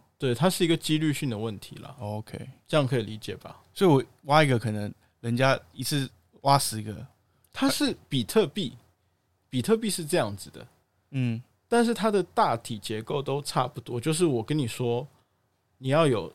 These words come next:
Speaker 1: 你要付出你的算力，你要付出你的电能，或者说你付出你其他的东西。
Speaker 2: 嗯。
Speaker 1: 其实我们刚才讲的M O D跟那个L B R Y都差不多啊，它都是你要去看，你要去那个，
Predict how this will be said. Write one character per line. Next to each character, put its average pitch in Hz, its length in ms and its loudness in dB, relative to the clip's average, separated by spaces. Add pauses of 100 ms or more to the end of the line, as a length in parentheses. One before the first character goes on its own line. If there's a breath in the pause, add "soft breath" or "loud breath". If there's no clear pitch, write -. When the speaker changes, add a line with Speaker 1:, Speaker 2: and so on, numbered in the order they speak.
(100)
Speaker 1:
你 123 80 -8
要 147 120 2
付 151 220 -4
出 147 160 -2
你 117 60 -2
的 107 100 -6
算 120 300 -2
力， 123 100 -4
你 110 80 -4
要 113 100 -4
付 135 160 -6
出 127 140 -2
你 117 60 -2
的 110 80 -4 (120)
电 120 240 0
能， 101 160 -10
或 143 120 -4
者 135 40 0
说 151 120 2
你 117 120 -2
付 147 160 -6
出 143 140 -4
你 117 140 -4
其 - 180 -4
他 127 140 -2
的 113 80 -2
东 104 200 -12
西。 - 220 -10 (140)
Speaker 2:
嗯。 120 320 -2 (160)
Speaker 1:
其 196 120 2
实 233 60 4
我 226 100 8
们 120 140 2
刚 175 100 2
才 185 80 2
讲 110 220 -2
的 - 60 -8
M 123 280 0
O 143 160 2
D 135 240 -2
跟 139 400 -4
那 127 160 -4
个 110 240 -4
L 113 140 -2
B 143 180 0
R 120 120 2
Y 123 160 0
都 185 260 2 (100)
差 - 220 -4
不 170 100 -6
多 147 240 2
啊， 131 300 0
它 175 140 0
都 190 120 4
是 185 220 0
你 120 160 -6
要 143 160 2
去 156 140 -6
看， 123 340 -2
你 110 40 -6
要 120 140 -2
去 135 220 -4
那 131 160 -2
个， - 260 -8